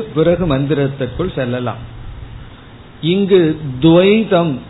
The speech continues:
என்ற ஒரு சொல் பயன்படுத்தப்பட்டுள்ளது. எத்ரகி துவைதம் இவ பவதி என்று ஆரம்பத்தில் துவைதம் என்ற சொல்லை யாக்ஞவல்யர் பயன்படுத்தினார்.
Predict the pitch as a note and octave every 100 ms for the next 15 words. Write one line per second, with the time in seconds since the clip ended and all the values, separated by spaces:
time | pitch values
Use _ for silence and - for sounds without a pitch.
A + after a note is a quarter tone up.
0 | - - D#3 D3+ F3 E3 C#3+ C#3 D#3 E3
1 | F#3 D3 D3 D3+ C#3 B2+ F3 E3+ C3 -
2 | B2+ B2+ A#2+ - - - - - - -
3 | C3 D3+ - F3+ F3 D#3+ F#3 G3 B2+ C3+
4 | D#3 E3 E3+ D#3 F#2+ - C3+ C#3 F#3 F3+
5 | D3 C3 C3+ C3 C#3+ G3+ G#3 - - -
6 | - - - D#3 D3 F#3+ E3+ C3+ E3+ D#3+
7 | C3+ B2 - D#3+ B2+ - B2 A#2 D#3+ E3
8 | F3+ G3 - D#3+ F3 - C#3+ C#3 C#3 C#3
9 | C3 D#3+ E3 C#3 C#3 D#3 C3+ B2 A#2+ F3
10 | - C3 C#3 C3 B2 A#2 C3 A#2+ A2+